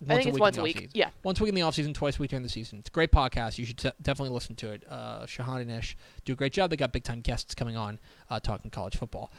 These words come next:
Speaker 1: Uh, but yeah, I wanna get Shahan on because there's a lot of college football, like, n-, like, little news and notes that are
Speaker 2: Mm-hmm.
Speaker 1: coming in that, that are interesting to keep an eye on.
Speaker 2: Yeah.
Speaker 1: And so, and I also know that Shahan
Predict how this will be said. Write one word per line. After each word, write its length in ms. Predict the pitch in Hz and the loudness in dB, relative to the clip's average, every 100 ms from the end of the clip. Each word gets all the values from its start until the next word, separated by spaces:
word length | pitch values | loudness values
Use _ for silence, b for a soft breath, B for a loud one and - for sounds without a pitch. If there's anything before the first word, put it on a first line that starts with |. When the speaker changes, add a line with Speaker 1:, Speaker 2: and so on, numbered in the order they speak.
| B - | B -2
Speaker 1:
Uh, 80 | |
but 120 | 135 202 | 2 6
yeah, 120 | 147 | 6
I 40 | |
wanna 160 | 151 233 | 4 0
get 100 | 262 | -2
Shahan 340 | 220 196 180 | 0 0 0
on 120 | 160 156 | -2 -2
because 180 | 151 | -2
there's 120 | 151 151 | -4 -2
a 40 | |
lot 220 | 190 240 | 0 2
of 60 | 233 | 2
college 280 | 202 190 - | 2 0 -2
football, 560 | 180 170 156 151 139 - | -4 -2 0 -2 -4 -8
like, 300 | 156 135 - - - | -6 -6 -8 -16 -10
n-, 280 | 139 143 156 - | -6 -6 -6 -6
like, 260 | 185 180 B B B B - | -2 -2 B B B B 2
little 160 | 269 262 | 4 6
news 320 | 196 226 190 | 6 6 4
and 140 | 165 | 4
notes 480 | 160 240 - - - - | 4 4 2 -6 -2 2
that 120 | 185 | 4
are 60 | |
Speaker 2:
Mm-hmm. 80 | 214 | 6
Speaker 1:
coming 200 | 185 190 | 6 4
in 120 | 202 196 | 2 2
that, 220 | 170 151 | 2 2
that 160 | 151 | 2
are 80 | 147 | 2
interesting 420 | 143 156 156 170 | 0 -2 -2 -4
to 60 | 143 | -2
keep 240 | 151 143 | -2 -2
an 60 | 120 | -2
eye 180 | 117 143 | -4 0
on. 260 | 170 208 208 | 0 -2 -4
Speaker 2:
Yeah. 120 | 226 214 | 0 0
Speaker 1:
And 80 | |
so, 340 | - 160 151 147 | 4 4 6 4
and 140 | 151 | 2
I 80 | 147 | 2
also 320 | 165 226 - | 4 4 2
know 240 | 180 151 143 | 4 4 4
that 160 | 139 | 2
Shahan 720 | - 139 - 214 233 170 131 | -2 -4 0 2 2 0 -4